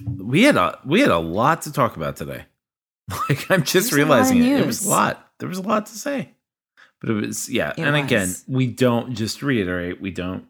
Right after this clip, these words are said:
Speaker 1: we don't hate on Disney. It's just, you know, we always said we were gonna be honest about our thoughts and our feelings about things that Disney's doing, and we were honest and open about our feelings about the Star Cruiser Hotel.
Speaker 2: Yeah.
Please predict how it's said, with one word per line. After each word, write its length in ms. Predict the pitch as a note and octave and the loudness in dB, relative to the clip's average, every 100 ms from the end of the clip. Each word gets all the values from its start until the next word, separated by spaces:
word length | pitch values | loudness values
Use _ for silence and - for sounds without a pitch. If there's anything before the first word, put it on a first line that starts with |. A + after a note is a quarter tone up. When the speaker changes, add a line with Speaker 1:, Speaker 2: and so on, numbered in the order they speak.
| _ _ | _ _
Speaker 1:
we 180 | G2 F#2+ | -8 -8
don't 400 | F#2+ F2+ G2 G#2 | -6 -4 -4 -6
hate 280 | D#2+ F#2 F#2 | -8 -6 -6
on 260 | D#2 G2 G#2 | -6 -4 -4
Disney. 580 | E2+ C#2+ D2+ D2 D2 _ _ _ _ - | -4 -8 -10 -12 -14 _ _ _ _ -6
It's 320 | E2+ E2 - | -6 -4 -12
just, 640 | - F2+ F2 - - _ _ | -6 -4 -4 -6 -12 _ _
you 120 | E3 | -2
know, 160 | F3+ A#2 | 2 2
we 180 | B2 C3 | 4 6
always 260 | D3+ D#3+ | 6 6
said 220 | - C3+ | 4 2
we 80 | F2+ | 2
were 100 | G#2 | 0
gonna 140 | G#2+ A2 | 0 2
be 120 | A#2 | 2
honest 420 | A#2 A#2+ G#2 - | 2 2 -2 -2
about 280 | G2+ F#2 F#2+ | -2 0 0
our 120 | F#2 | -2
thoughts 400 | G#2+ G2 G2+ - | 0 0 0 -2
and 100 | A#2 | -2
our 60 | G#2+ | -2
feelings 400 | G#2+ G2 A2 A#2 | 0 0 -2 0
about 240 | G2+ G2 | -2 -2
things 240 | G2+ G#2+ - | -2 -2 -4
that 140 | G2 | -6
Disney's 400 | G2+ G2+ G#2+ G#2 | -4 0 -2 -2
doing, 420 | G2+ G2 B2 C3+ | -2 -2 0 0
and 240 | A2 G#2+ G#2+ - - - _ _ | -2 -4 -8 -20 -20 -20 _ _
we 100 | B2 B2+ | -8 -6
were 360 | C3 C#3 C3+ - _ _ G#2+ | -4 -6 -8 -12 _ _ -2
honest 460 | A#2 C3+ C#3+ - | 0 0 -4 -4
and 160 | C3 C3 | -4 -4
open 320 | A#2+ B2 C#3+ | -4 -4 -4
about 260 | C3+ B2+ B2+ | -4 -4 -4
our 120 | A#2 | -4
feelings 420 | B2+ A#2+ B2+ C#3 C3 | -2 -2 0 -4 -2
about 180 | B2+ B2+ | -2 -2
the 40 | |
Star 240 | - C3 E3 | 0 0 0
Cruiser 360 | - E2+ F2 | -2 -2 -4
Hotel. 340 | E2+ D#2+ D#2+ - _ _ _ _ | -6 -6 -8 -8 _ _ _ _
Speaker 2:
Yeah. 280 | E3+ D3+ | -4 -2